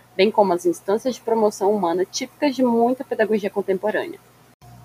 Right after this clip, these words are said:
Em geral, a pedagogia de Dewey se caracteriza por colocar no centro da aprendizagem o educando. A educação, ela deve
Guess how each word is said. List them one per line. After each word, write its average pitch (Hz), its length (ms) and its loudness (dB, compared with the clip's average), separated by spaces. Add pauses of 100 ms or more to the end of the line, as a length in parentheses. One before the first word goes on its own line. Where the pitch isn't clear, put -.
(520)
Em 349 120 12
geral, 190 400 8
a 170 60 4
pedagogia 196 580 -4
de 202 120 -16
Dewey 190 320 -6
se - 160 -16
caracteriza 185 880 -4 (100)
por 196 80 -2
colocar 190 540 0
no 175 120 0
centro 285 460 -2
da 190 120 2
aprendizagem 160 960 2
o 185 140 -2
educando. 151 540 -4 (420)
A 226 80 4
educação, 190 560 0
ela 175 160 2
deve 202 280 4